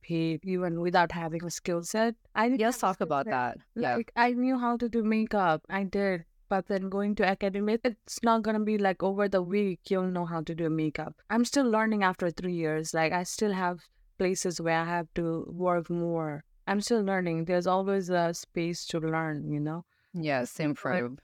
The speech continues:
Speaker 1: yeah, so place to learn and improve yourself. And working with Jenny, I'll tell you one example. <laughs> The first time Jenny let me do makeup on a bride's mom, <laughs> she turned into Ursula. Like, it was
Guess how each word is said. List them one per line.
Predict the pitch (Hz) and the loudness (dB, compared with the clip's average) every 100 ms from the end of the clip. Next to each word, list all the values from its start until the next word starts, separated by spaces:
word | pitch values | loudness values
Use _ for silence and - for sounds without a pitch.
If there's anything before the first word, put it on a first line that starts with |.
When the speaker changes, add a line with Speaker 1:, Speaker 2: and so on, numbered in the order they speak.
| - | -4
Speaker 1:
yeah, | 202 196 175 170 175 | 0 2 2 -2 -6
so | - 202 185 180 170 | -4 2 2 2 0
place | - 208 208 | 0 2 2
to | - 208 190 - 202 | 0 0 0 -6 -8
learn | 190 196 196 | -2 0 0
and | 180 175 | 0 0
improve | 180 180 185 170 | -2 -2 -4 -2
yourself. | 165 160 - 165 165 165 - | -2 -2 0 0 0 -2 -4
And | 190 180 - - | -4 -4 -6 -2
working | 208 220 240 220 | 0 2 0 0
with | 196 | 0
Jenny, | 180 180 185 180 175 - | 0 0 0 -2 -6 -2
I'll | 240 240 | 0 0
tell | - 220 220 | 2 2 4
you | 240 | 2
one | 226 208 202 | 2 0 0
example. | 202 202 190 190 214 214 | -2 0 0 0 -4 -8
<laughs> | 196 | -8
The | 226 | -8
first | - 220 240 - | 0 2 2 0
time | 226 214 208 | 0 0 0
Jenny | 208 196 208 | 0 0 0
let | 202 202 | 0 0
me | 202 | 0
do | 190 190 | 0 -2
makeup | 185 175 - 190 196 - - | -2 -2 0 0 0 -4 -6
on | 196 | -4
a | 185 | 0
bride's | 196 202 208 208 | 2 4 2 0
mom, | 185 175 175 196 | -2 -2 -2 -4
<laughs> | 214 202 - _ | -6 -6 -10 _
she | - 330 311 | -2 0 0
turned | - 349 339 | 2 2 4
into | 349 294 277 | 2 2 2
Ursula. | 247 302 302 311 262 214 220 | 2 0 0 0 2 2 0
Like, | 240 254 254 233 | 2 4 2 -2
it | 285 | 0
was | 339 247 | 0 0